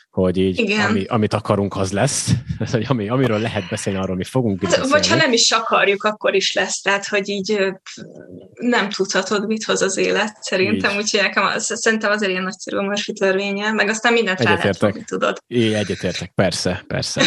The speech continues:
Speaker 2: <laughs>
Speaker 1: Aztán az be-, nem mindig, nem mindig biztos, hogy jó ráfogni, de alapvetően igen, mindenre rá lehet fogni.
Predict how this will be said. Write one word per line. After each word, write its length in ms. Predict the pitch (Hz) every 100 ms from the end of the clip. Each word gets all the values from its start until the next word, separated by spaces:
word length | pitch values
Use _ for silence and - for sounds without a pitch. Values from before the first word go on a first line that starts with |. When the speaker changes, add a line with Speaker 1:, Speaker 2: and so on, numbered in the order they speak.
| - 247
Speaker 2:
<laughs> 200 | 208 131
Speaker 1:
Aztán 220 | - 156
az 140 | 139
be-, 160 | 135 135
nem 180 | 139 139
mindig, 440 | 101 98 95 -
nem 140 | - 110
mindig 340 | 95 92 90
biztos, 360 | 92 - - -
hogy 140 | 85
jó 220 | 92 85
ráfogni, 540 | 82 127 165 208 165 139
de 240 | 113 101
alapvetően 580 | 104 135 110 113 - 85
igen, 200 | 67 -
mindenre 420 | 80 80 71 - -
rá 100 | 147
lehet 180 | -
fogni. 380 | - 180 160 -